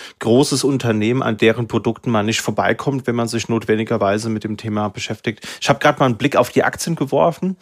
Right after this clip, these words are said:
und wir sehen bei Cisco, die ist nach der Ankündigung etwas nach unten gegangen, eins Komma sechs Prozent. Das heißt, die steht aktuell, jetzt Stand heute, fünfundzwanzigster September, achtzehn Uhr,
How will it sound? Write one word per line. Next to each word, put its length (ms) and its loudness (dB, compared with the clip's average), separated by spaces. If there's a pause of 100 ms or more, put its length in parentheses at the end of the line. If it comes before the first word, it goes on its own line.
(460)
und 260 0
wir 140 2
sehen 320 0
bei 180 2
Cisco, 800 0
die 260 -6
ist 360 -6
nach 280 -2
der 280 0
Ankündigung 1000 -2
etwas 420 -2
nach 140 0
unten 380 -2
gegangen, 540 0
eins 380 -2
Komma 320 -2
sechs 520 -4 (100)
Prozent. 760 -4 (400)
Das 120 -12
heißt, 240 -2
die 40 -4
steht 360 -2
aktuell, 840 0
jetzt 320 -2
Stand 380 0
heute, 720 2
fünfundzwanzigster 800 -2
September, 640 -4
achtzehn 360 -4
Uhr, 380 0